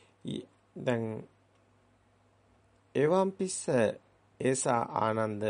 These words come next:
යථාභූච අවිපල්ලත්තා පාරිශුද්ධ ශුන්‍යතා, ශුන්‍යතා කාන්ති බන්ති. භවති. තවද ආනන්දය මහන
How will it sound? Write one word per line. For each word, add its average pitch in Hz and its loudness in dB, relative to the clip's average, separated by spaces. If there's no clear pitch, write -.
යථාභූච - -4
අවිපල්ලත්තා 131 2
පාරිශුද්ධ 104 -2
ශුන්‍යතා, 113 -2
ශුන්‍යතා 123 0
කාන්ති - -8
බන්ති. 131 -14
භවති. 110 -2
තවද 170 4
ආනන්දය 139 6
මහන 120 4